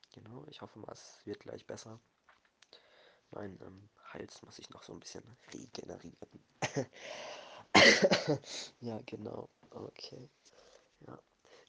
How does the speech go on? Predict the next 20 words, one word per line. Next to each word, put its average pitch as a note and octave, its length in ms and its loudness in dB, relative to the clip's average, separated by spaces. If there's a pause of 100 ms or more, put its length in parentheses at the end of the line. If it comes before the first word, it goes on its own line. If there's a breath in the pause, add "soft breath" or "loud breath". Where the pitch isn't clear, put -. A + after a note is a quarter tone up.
(100)
Da C3 260 2
ich - 180 -6
kein - 380 -8
besonderes A#2+ 540 -8
Thema - 380 -10
habe, A#2 340 -8 (760 loud breath)
ähm, A2+ 520 -8 (600)
erzähle C3 640 -8
ich B2 160 -8
jetzt - 220 -14
einfach C3 400 -8
mal B2 300 -8
so B2 140 -6
einen B2+ 180 -12
tollen B2+ 420 -6
von B2+ 240 -6
meinem B2+ 240 -6 (140)
Tag. - 540 2 (1120 loud breath)
Äh, B2+ 480 4 (920 loud breath)
ja, B2 360 -2